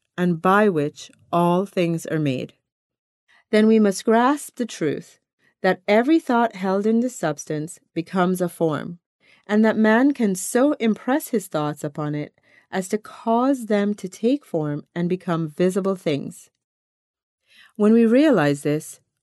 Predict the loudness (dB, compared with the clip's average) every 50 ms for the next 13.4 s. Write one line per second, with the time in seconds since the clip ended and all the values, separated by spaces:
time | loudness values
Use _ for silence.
0 | _ -2 0 2 2 2 0 0 -4 -4 0 0 2 2 2 2 2 2 2 2
1 | 2 2 0 -2 -4 -6 -6 -6 -6 -4 -4 -4 -6 -8 -12 _ _ _ _ _
2 | _ _ _ _ _ -10 -2 0 2 2 2 2 2 2 2 4 4 4 2 2
3 | 0 -4 -6 -14 _ _ -6 -4 -2 0 -2 -2 -2 -2 -4 -4 -4 -4 -2 0
4 | 2 4 4 4 2 2 0 -2 0 0 0 0 2 2 0 0 -2 -4 -10 -12
5 | -10 -8 -8 -6 -4 -4 -4 -6 -8 _ _ _ _ _ _ _ _ _ _ _
6 | -2 0 2 4 4 2 2 2 4 4 4 4 2 0 -2 -2 0 0 0 0
7 | 0 0 0 0 0 0 -2 -4 -6 -4 -4 -4 -4 -4 -6 -8 -10 _ _ _
8 | _ _ _ -4 -2 0 0 -2 -4 -8 -10 -4 -2 0 0 0 0 -2 -6 -8
9 | -12 _ _ _ -6 -6 -4 -2 0 0 0 0 0 -2 -4 -6 -8 -10 -8 -4
10 | -4 -4 -4 -4 -8 _ _ _ _ _ _ _ _ _ _ _ _ _ _ _
11 | _ _ _ _ _ _ _ _ -2 0 0 0 0 -2 -2 -2 2 2 2 2
12 | 2 -2 -2 0 0 0 0 -4 -8 -8 -4 -2 -2 -2 -2 -2 -2 -2 -2 -2
13 | -2 -2 -2 -4 -6 -10 -16